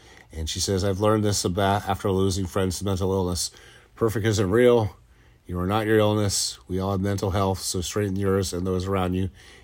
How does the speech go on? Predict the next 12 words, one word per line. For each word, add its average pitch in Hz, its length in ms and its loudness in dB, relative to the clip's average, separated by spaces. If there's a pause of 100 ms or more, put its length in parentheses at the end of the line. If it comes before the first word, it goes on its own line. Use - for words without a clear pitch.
(100)
and 87 140 -6
be 90 180 -4
kind. 95 500 -2 (400)
At 95 120 -2
worst, 92 320 0
call 95 340 0
the 90 80 -4
U 92 120 0
S 85 140 -2
Suicide 90 560 -2
Half 92 320 -4
Line, 87 340 -2